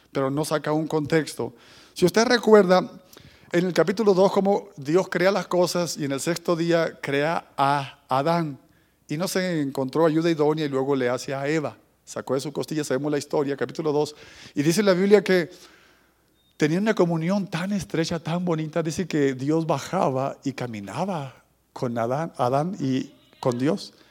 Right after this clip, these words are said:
en el rocío de la mañana y todo eso. Caminaba y le enseñaba. Tenía una relación tan estrecha, pero ¿qué sucede? Que en el capítulo tres, ah, él, él les da instrucciones y le pone en el huerto, y dice, "De todo árbol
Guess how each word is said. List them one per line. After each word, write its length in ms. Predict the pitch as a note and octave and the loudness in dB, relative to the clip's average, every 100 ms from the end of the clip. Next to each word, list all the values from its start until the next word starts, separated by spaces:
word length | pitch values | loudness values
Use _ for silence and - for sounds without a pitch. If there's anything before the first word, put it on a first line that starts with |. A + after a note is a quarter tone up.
| - | -4
en 100 | B2+ | 0
el 100 | A#2+ | 0
rocío 320 | A#2+ - C#3+ | 0 2 4
de 100 | D3+ | 4
la 80 | B2 | 2
mañana 520 | A2 A2 B2+ C3+ B2+ | -2 -2 -2 -2 -6
y 60 | A#2+ | -6
todo 220 | - C#3 | -6 -6
eso. 160 | C#3+ - _ _ _ _ - | -8 -14 _ _ _ _ -10
Caminaba 380 | - A#2+ A2 C3+ | -6 -4 -2 0
y 40 | |
le 40 | C#3+ | -2
enseñaba. 480 | A#2 A#2+ B2+ C#3 - _ _ _ _ | -4 -4 -4 -6 -10 _ _ _ _
Tenía 220 | - D3+ | -4 -2
una 140 | F#3+ G3+ | 0 0
relación 540 | E3 B2 - E3+ F#3 | 2 0 0 -2 -2
tan 220 | C#3+ F#3 | -4 -4
estrecha, 420 | F#3+ - D3 D#3+ D#3 | -4 -2 0 2 4
pero 180 | D3 | 4
¿qué 100 | C#3 | 4
sucede? 460 | F#3+ G#3+ F#3 F#3 D#3+ - - - - _ | 4 4 4 4 2 -2 -16 -20 -20 _
Que 140 | - E3 | 2 4
en 80 | |
el 100 | D#3 | 4
capítulo 480 | D3+ D3+ F#3 A3+ G#3+ | 2 0 0 2 2
tres, 500 | E3+ F3+ G3 F#3+ - - - | 4 4 4 2 -8 -18 -4
ah, 180 | D#3 D#3 | 0 2
él, 240 | E3 D#3 | 2 2
él 120 | D#3+ G3+ | 2 4
les 100 | F#3 | 6
da 100 | F#3+ | 4
instrucciones 800 | F3+ - D3+ - F3 E3+ C#3 - | 4 -4 -6 2 2 4 0 -4
y 60 | C#3 | -4
le 100 | B2+ | -2
pone 200 | D3 E3 | 2 2
en 80 | D#3+ | 4
el 100 | D3+ | 4
huerto, 540 | D3 E3 C#3+ E3 E3+ - - - - | 8 6 6 2 0 -4 -20 -20 -4
y 60 | - | 2
dice, 140 | E3 | 6
"De 100 | E3 | 8
todo 280 | C3 F3 F3+ | 10 12 12
árbol 320 | E3 F3 F3+ | 10 6 -2